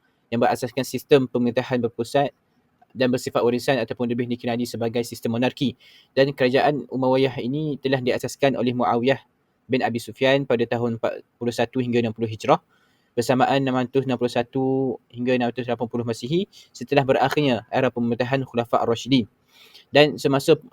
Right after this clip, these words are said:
di bawah pemerintahan Khulafa' Ar-Rashidin ini, kerajaan Umayyah mengalami perkembangan yang sangat pesat, sangat hebat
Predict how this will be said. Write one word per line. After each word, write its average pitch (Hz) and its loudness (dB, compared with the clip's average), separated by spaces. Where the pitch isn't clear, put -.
di 131 4
bawah 143 6
pemerintahan 127 0
Khulafa' - 0
Ar-Rashidin 120 0
ini, 139 -2
kerajaan 120 4
Umayyah 127 0
mengalami 131 -2
perkembangan 131 -2
yang - -10
sangat 131 -4
pesat, 127 -2
sangat 131 -2
hebat 123 2